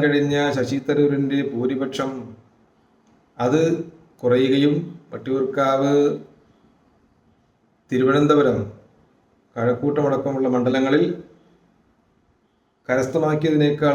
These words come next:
കൂടുതൽ വോട്ടുകൾ കരസ്ഥമാക്കാൻ ബി ജെ പിക്ക് മുൻകാലങ്ങളിലെ പോലെ കഴിയുകയും ചെയ്തിരുന്നുവെങ്കിൽ തിരുവനന്തപുരത്തെ ഫലം മറ്റൊന്നായേനെ. പോരാത്തതിന് ഏറ്റവും ഒടുവിൽ തെരഞ്ഞെടുപ്പിൻ്റെ പ്രഖ്യാപനത്തിന്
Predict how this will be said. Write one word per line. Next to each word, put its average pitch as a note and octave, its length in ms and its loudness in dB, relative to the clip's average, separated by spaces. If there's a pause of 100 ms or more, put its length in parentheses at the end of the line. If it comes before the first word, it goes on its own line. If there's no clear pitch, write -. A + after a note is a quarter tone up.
കൂടുതൽ C#3+ 340 0
വോട്ടുകൾ C#3+ 280 0 (120)
കരസ്ഥമാക്കാൻ C3+ 640 -6 (100)
ബി B2 160 -2
ജെ C3+ 80 -4 (100)
പിക്ക് C#3 340 -6 (600)
മുൻകാലങ്ങളിലെ D3 680 2
പോലെ C3+ 200 -4 (120)
കഴിയുകയും C#3+ 500 2 (100)
ചെയ്തിരുന്നുവെങ്കിൽ B2+ 760 0 (500)
തിരുവനന്തപുരത്തെ B2 720 -2 (140)
ഫലം A2 340 -2
മറ്റൊന്നായേനെ. G#2+ 760 -6 (1300)
പോരാത്തതിന് E3 540 4 (140)
ഏറ്റവും D#3+ 440 -2 (1000)
ഒടുവിൽ C#3+ 280 2 (440)
തെരഞ്ഞെടുപ്പിൻ്റെ C#3+ 720 0
പ്രഖ്യാപനത്തിന് C#3 840 -4